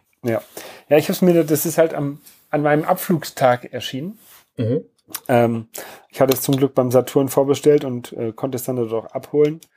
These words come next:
Speaker 1: Äh, und hab dir die Hülle in die Hand gedrückt, weil ich nicht mitnehmen wollte.
Speaker 2: Ja.
Speaker 1: Ähm, ja.
Speaker 2: Die Bonbons sind übrigens sehr lecker, die du mir da gelassen hast.
Speaker 1: Die Bonbons, ja genau, ich hatte,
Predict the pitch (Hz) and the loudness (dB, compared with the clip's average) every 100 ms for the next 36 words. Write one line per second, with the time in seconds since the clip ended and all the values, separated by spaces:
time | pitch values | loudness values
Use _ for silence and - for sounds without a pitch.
0 | _ _ _ _ _ - 123 117 113 117 | _ _ _ _ _ -10 -8 -8 -10 -16
1 | _ 127 117 127 143 139 131 143 147 147 | _ -8 -4 -2 4 4 4 4 6 6
2 | 143 117 156 156 147 170 - 131 123 139 | 4 2 2 2 2 -2 0 -2 -2 -4
3 | 127 143 147 147 147 160 202 269 _ - | -4 -4 -6 0 2 0 -2 -10 _ -20
4 | - 98 - - - - _ _ _ - | -12 -8 -8 -12 -20 -20 _ _ _ 0
5 | 135 135 139 139 _ _ - 170 - 135 | 2 2 -2 -12 _ _ -4 -4 -2 0
6 | 170 196 147 113 113 113 107 104 110 98 | 4 4 2 -2 0 0 0 -2 -2 -4
7 | 95 92 90 90 90 85 82 82 - _ | -4 -4 -4 -6 -6 -10 -10 -14 -18 _
8 | _ _ _ _ - 131 135 117 151 135 | _ _ _ _ -10 -6 -6 2 2 4
9 | 131 117 127 123 | 2 2 0 -2